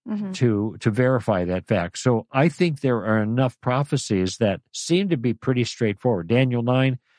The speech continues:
Speaker 2: has more, the seventy weeks prophecy, um, that, that I think are pretty reliable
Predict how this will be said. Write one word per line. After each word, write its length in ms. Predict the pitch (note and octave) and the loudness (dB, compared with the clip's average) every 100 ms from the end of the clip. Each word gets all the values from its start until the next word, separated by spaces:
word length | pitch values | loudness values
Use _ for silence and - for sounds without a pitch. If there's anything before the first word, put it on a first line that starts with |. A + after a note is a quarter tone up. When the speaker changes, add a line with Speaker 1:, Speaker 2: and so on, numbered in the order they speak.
| _ _ | _ _
Speaker 2:
has 180 | D3 A2 | 0 2
more, 320 | B2+ D#3 G#2+ | 0 0 0
the 80 | F#2 | 0
seventy 400 | - A#2 G#2 G#2+ | 0 -2 0 -2
weeks 320 | G2+ A#2+ - | -2 -4 -6
prophecy, 640 | - F#2+ D2+ E2+ - D#2 - _ _ _ _ _ _ _ _ _ _ - | -4 -4 -2 -6 -8 -12 -16 _ _ _ _ _ _ _ _ _ _ 2
um, 320 | A2 G2+ G#2+ | 2 2 0
that, 260 | C3 A#2 - - | 0 0 -4 -6
that 340 | A#2+ A#2+ G#2+ _ - | 0 0 -2 _ -2
I 100 | C3 | -2
think 300 | - D3+ B2+ | 0 -2 0
are 140 | A2+ | -2
pretty 520 | - - D#3 D3 C3+ A2+ | 0 -2 2 2 2 -2
reliable 1120 | C#3 B2 A2+ G#2+ C#3 E3 C3+ A2+ F#2 G2+ A#2 | -4 -2 0 0 2 2 2 0 -2 -4 -8